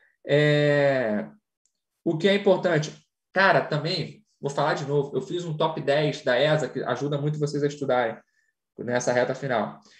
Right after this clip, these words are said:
É, Guerra do Paraguai, pediram aqui um bisuzinho de Guerra do Paraguai. Cara, Guerra do Paraguai é outro assunto maravilhoso, maravilhoso. Guerra do Paraguai, três grandes fases, né? Primeiro, Brasil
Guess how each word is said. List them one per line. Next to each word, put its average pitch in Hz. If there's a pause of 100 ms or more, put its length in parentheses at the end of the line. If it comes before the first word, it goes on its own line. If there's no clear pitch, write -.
(260)
É, 147
Guerra 185
do 185
Paraguai, 160
pediram 151
aqui 151
um 160
bisuzinho 151
de 147
Guerra 160
do 156
Paraguai. 143
Cara, 156
Guerra 147
do 147
Paraguai 143
é -
outro 147
assunto 151
maravilhoso, 139 (420)
maravilhoso. 131 (760)
Guerra 151
do 156
Paraguai, 156 (180)
três 165
grandes 160
fases, 147
né? 139
Primeiro, 165
Brasil 151